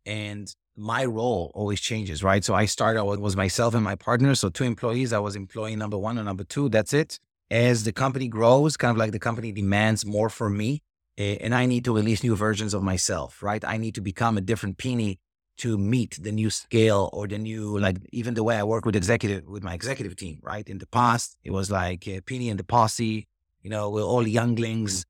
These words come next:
Nobody knows anything. All of a sudden, I hire people who are really experienced, right? They did a lot of stuff before. So the way you work with them, like, all of those things excite me. Where we'll be in ten years, I hope,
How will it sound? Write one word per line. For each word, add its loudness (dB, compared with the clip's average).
Nobody 2
knows 2
anything. -4
All 2
of 4
a 0
sudden, 2
I -2
hire -2
people -8
who -6
are -4
really 4
experienced, 2
right? 0
They -4
did -2
a 2
lot 2
of -4
stuff -4
before. -2
So 6
the -4
way 2
you 2
work 0
with -2
them, -2
like, -4
all 0
of 4
those 6
things 4
excite 0
me. -8
Where 2
we'll 4
be 4
in 2
ten 2
years, 2
I -4
hope, 2